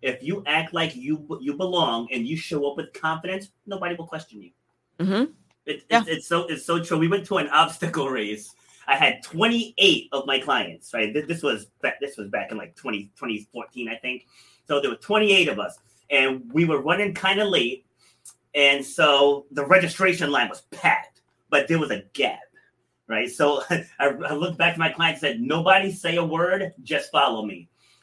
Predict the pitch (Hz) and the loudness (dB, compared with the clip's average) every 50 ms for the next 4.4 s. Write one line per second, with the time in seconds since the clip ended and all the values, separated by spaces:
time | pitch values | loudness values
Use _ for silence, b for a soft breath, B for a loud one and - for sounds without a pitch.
0 | _ - 165 156 156 151 156 156 151 143 - - - 214 262 254 190 220 214 202 | _ -4 0 2 2 4 4 2 0 0 -4 -8 -4 -2 -2 0 2 4 2 2
1 | 175 - 233 247 220 202 214 208 202 - - - _ - 214 214 247 214 202 220 | 2 -2 -4 -2 2 4 2 2 2 0 -10 -12 _ 0 0 0 0 2 2 4
2 | 220 208 - - 226 254 233 208 202 196 196 - 240 240 202 208 202 202 196 - | 4 4 2 0 -4 -2 2 4 4 4 2 0 -4 -2 2 4 4 4 4 2
3 | 196 175 170 165 - b b b b _ _ _ - 151 170 185 202 190 202 202 | -2 -2 -2 -2 -6 b b b b _ _ _ 0 0 2 2 4 2 2 2
4 | 196 - - 269 - 160 - | 2 0 0 0 -2 -2 -6